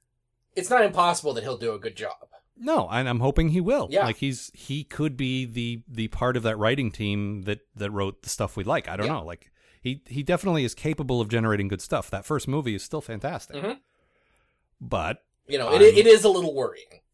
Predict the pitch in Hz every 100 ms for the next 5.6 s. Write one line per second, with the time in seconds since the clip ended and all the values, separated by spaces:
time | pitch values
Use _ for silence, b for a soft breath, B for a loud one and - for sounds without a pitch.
0 | - 147 151 156 165 151 143 117 - 143
1 | 151 147 156 143 135 131 123 - 117 113
2 | 104 101 110 110 107 95 98 95 92 92
3 | 87 _ 117 107 110 - 117 107 120 113
4 | 123 113 123 120 104 104 101 90 87 107
5 | 107 104 107 104 92